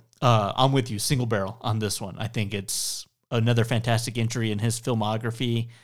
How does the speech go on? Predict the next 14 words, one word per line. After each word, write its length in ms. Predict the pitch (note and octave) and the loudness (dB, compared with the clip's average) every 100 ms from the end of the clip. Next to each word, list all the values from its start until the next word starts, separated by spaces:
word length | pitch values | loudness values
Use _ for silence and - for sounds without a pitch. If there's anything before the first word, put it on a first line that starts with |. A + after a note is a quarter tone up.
| - _ | -20 _
Uh, 360 | - G#2+ G2 F#2 | -2 0 0 -2
I'm 220 | - A2+ | 2 6
always 260 | A#2 C#3 A#2+ | 6 6 2
telling 240 | C3 A2 | 2 2
people 220 | A2 A2+ G#2 | 0 -2 -2
to 80 | |
go 100 | G2+ | -2
check 260 | G#2 A#2 G#2 | -2 -2 -4
out 200 | G2 - | -6 -4
Possessor. 580 | G#2 G2+ G2 - A2+ A2+ | -2 0 0 -4 -8 -2
Gotta 220 | A2+ A2 | 0 0
see 200 | G#2 A#2 | 0 -4
that. 360 | G#2 G2 G2 - - _ _ _ | -4 -4 -6 -8 -20 _ _ _
And 340 | B2 G#2 F#2+ | 0 0 -2